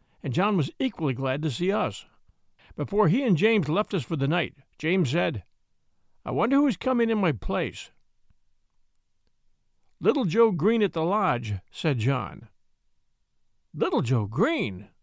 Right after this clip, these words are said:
Why, he's a child." "He's fourteen and a half," said John. "But he's such a little chap." "Yes, he is small, but he is quick and willing, and kind-hearted, too.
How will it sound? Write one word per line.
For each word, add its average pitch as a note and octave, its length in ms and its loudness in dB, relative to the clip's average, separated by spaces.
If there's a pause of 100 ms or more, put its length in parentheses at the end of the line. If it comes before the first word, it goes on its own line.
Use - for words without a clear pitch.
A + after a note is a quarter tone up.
(100)
Why, B2 260 -2
he's C3+ 320 -2
a C#3 60 -2
child." B3+ 560 -6 (920)
"He's A#2+ 160 -6
fourteen G#3 480 -4
and A3+ 100 0
a F#3+ 80 4
half," F#3+ 400 -2 (220)
said B2+ 280 -2
John. A2+ 380 -4 (920)
"But D#4+ 100 -4
he's B3 140 -2
such C#4+ 200 -4
a A#3 60 0
little A3 380 -2
chap." A2 440 -2 (960)
"Yes, C#3+ 340 -4
he F#3+ 180 -2
is A#3 180 -2
small, F#3+ 500 -4 (380)
but A#2+ 100 -2
he C#3+ 60 0
is G3+ 380 2
quick - 280 -2
and D#3 160 4
willing, F#3 420 -2 (200)
and - 160 -10
kind-hearted, F#3+ 640 0
too. E3 380 -4